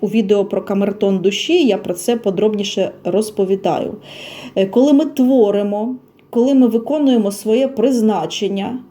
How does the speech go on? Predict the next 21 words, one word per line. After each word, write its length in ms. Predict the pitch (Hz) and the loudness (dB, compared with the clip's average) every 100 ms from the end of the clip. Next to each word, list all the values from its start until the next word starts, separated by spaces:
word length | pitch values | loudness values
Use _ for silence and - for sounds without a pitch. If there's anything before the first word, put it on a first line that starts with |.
| _ | _
здійснюємо 800 | 190 180 202 285 285 233 220 208 | -10 -2 0 0 4 4 6 4
мрії, 640 | 196 190 202 196 180 220 262 - _ | 0 2 2 2 0 -2 -6 -14 _
здійснюємо 760 | 190 180 240 254 - 220 202 190 | -12 0 4 4 4 0 2 0
високі 460 | 180 214 214 202 196 | 0 0 0 0 0
бажання, 580 | 185 185 208 269 311 311 - | 0 0 0 0 -2 -6 -4
і 300 | 214 202 196 | -2 2 2
оця 420 | 202 202 214 185 | 0 -2 -2 -2
радість, 540 | 190 185 185 294 - | 0 0 -2 -6 -8
оця, 340 | 196 - 190 175 - - - - | -10 -4 -4 -4 -12 -20 -16 -4
е, 160 | 202 196 | 0 0
ці 180 | - | 2
високі 520 | 214 233 - 233 - 202 | 4 4 4 0 0 -6
частоти 680 | - 170 - 214 330 339 427 440 | -6 -8 -4 0 0 0 -4 -4
у 100 | 339 | -4
нас 300 | 349 349 349 | -2 -4 -4
ідуть 460 | - 180 196 269 - | -4 0 0 0 -2
наверх 520 | 196 180 175 226 349 - - _ | -2 0 0 0 -2 -6 -20 _
в-, 200 | - 175 | -6 -4
до 280 | - 196 196 | -2 2 2
цієї 420 | 190 208 208 269 | 2 2 2 2
точечки. 640 | 277 214 170 - - - | 0 -2 -2 -6 -10 -10